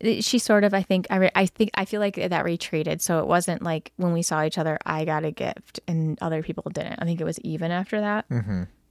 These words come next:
Speaker 1: Like, maybe nobody got a gift. Um, but there was still always a special bond. And so also throughout my life,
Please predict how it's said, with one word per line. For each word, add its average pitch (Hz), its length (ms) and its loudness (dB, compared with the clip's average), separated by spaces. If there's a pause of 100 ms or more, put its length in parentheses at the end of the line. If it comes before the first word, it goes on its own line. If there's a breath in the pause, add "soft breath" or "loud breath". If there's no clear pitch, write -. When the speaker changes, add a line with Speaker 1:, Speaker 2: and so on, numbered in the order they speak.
(120)
Speaker 1:
Like, 190 200 -4 (880)
maybe 180 300 2
nobody 165 340 0
got 190 160 0
a 208 80 0
gift. 220 280 -2 (1600 loud breath)
Um, 160 380 2 (120)
but 185 500 4 (320 soft breath)
there 202 180 6
was 196 120 6
still 185 180 2
always 170 320 0
a 175 60 -2
special 160 420 -4
bond. 190 440 -4 (480 soft breath)
And 185 200 4
so 175 640 4 (300)
also 220 380 2
throughout 175 360 0
my 175 160 0
life, 180 520 -2